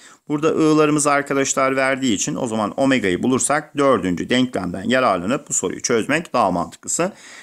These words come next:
Şimdi, e, burada yarıçapların arkadaşlar diş sayılarıyla yarıçapları doğru orantılı olduğu için yarıçapa R, yarıçapa burada iki R dediğimde bu arkadaşlar iki tur atarsa bu da tersi yönde bir tur atmış oluyor.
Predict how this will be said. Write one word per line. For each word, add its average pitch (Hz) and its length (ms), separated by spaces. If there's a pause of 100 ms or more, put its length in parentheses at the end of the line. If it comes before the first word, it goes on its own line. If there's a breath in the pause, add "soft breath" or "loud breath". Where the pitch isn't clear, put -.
Şimdi, 156 320 (280 loud breath)
e, 143 320
burada 156 380
yarıçapların 156 680
arkadaşlar 147 640 (440)
diş 156 200
sayılarıyla 127 560
yarıçapları 120 760
doğru 120 260
orantılı 104 520
olduğu 85 280
için 143 280
yarıçapa 123 540
R, 117 340
yarıçapa 98 520
burada 101 260
iki - 260
R 143 180
dediğimde 151 460 (380 loud breath)
bu 160 120
arkadaşlar 135 520
iki 143 280
tur 143 140
atarsa 117 760
bu 123 120
da 92 160
tersi 117 480
yönde 120 520
bir 143 200
tur - 120
atmış - 360
oluyor. 120 320